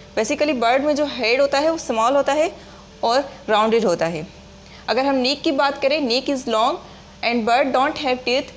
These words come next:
and tail is short। इनके पास कोई भी टीथ जो है वो प्रेजेंट नहीं होता, टेल इनकी स्मॉल होती है और लॉन्ग, अ, जो है इसकी नेक प्रेजेंट होती है। फ्लाइटलेस बर्ड, अ, कुछ जो बर्ड्स होते हैं वो फ्लाइटलेस होते हैं, जो उड़ने के काबिल नहीं होते।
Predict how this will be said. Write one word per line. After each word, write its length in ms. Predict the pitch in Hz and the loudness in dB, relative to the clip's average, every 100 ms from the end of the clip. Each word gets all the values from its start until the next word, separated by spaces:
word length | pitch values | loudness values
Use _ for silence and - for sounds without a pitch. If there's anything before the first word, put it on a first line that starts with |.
| - | -8
and 300 | 214 220 233 | -4 -4 -2
tail 320 | 226 240 - 196 | -2 0 0 -2
is 200 | - 175 | 0 0
short। 240 | 156 - | 0 -4
इनके 180 | 208 233 | -4 0
पास 260 | 226 233 | 0 0
कोई 180 | 240 247 | 2 0
भी 160 | 262 302 | 0 -2
टीथ 420 | - - - 254 | -6 -10 -2 0
जो 160 | 254 269 | 2 4
है 60 | |
वो 120 | 254 | 4
प्रेजेंट 380 | 247 214 208 214 | 4 2 2 0
नहीं 160 | 202 262 | 2 2
होता, 260 | 262 269 | 2 0
टेल 320 | 277 233 240 262 | 0 0 2 2
इनकी 360 | 214 202 285 - - - | -2 -2 -4 -6 -16 -6
स्मॉल 240 | 220 247 | 0 2
होती 240 | 277 254 269 | 2 2 0
है 60 | |
और 220 | 285 208 208 | 0 2 2
लॉन्ग, 460 | 202 247 277 - | 2 2 0 0
अ, 200 | 220 214 | 2 2
जो 140 | 208 220 | 2 2
है 140 | 220 | 0
इसकी 300 | 214 269 302 - | 0 -2 -4 -4
नेक 300 | 202 208 214 | -2 -2 -2
प्रेजेंट 380 | 196 175 180 170 | 0 0 0 -4
होती 220 | 151 156 | -8 -8
है। 180 | 165 147 - - - - - - - - - - - - - - - | -10 -12 -16 -20 -20 -20 -20 -20 -20 -20 -20 -20 -20 -20 -20 -18 -4
फ्लाइटलेस 580 | 254 277 277 302 311 311 | 0 0 0 0 0 -2
बर्ड, 280 | 214 226 302 | 0 2 0
अ, 80 | - - - - - 226 220 214 - - - - | -6 -20 -20 -18 -2 2 2 0 -4 -14 -8 -2
कुछ 120 | 285 | 0
जो 140 | 285 | 2
बर्ड्स 300 | 233 247 254 | 2 2 2
होते 160 | 254 294 | 2 2
हैं 80 | 285 | 2
वो 280 | 254 339 - | 2 0 -4
फ्लाइटलेस 520 | 220 202 202 208 202 | 0 0 0 -2 0
होते 220 | 165 165 180 | -2 -2 -4
हैं, 200 | 175 180 | -2 0
जो 140 | 226 | 0
उड़ने 220 | 226 247 | 0 0
के 100 | 262 | -2
काबिल 340 | 269 220 214 202 | 0 0 0 0
नहीं 180 | 214 | -2
होते। 280 | 247 240 165 | -2 -6 -8